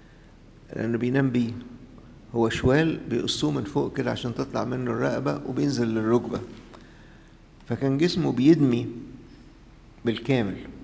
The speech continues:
وبيلبسوه عريانين من تحته يعني.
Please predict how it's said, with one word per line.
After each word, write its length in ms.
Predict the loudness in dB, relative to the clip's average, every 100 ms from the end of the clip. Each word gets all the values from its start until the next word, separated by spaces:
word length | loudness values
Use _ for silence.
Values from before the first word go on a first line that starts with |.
| -20 -20 -20 -20 -20 -6
وبيلبسوه 640 | -2 0 0 0 2 2 2
عريانين 580 | 0 2 2 2 0 -2
من 100 | -2
تحته 300 | -2 -2 -4
يعني. 220 | -6 -6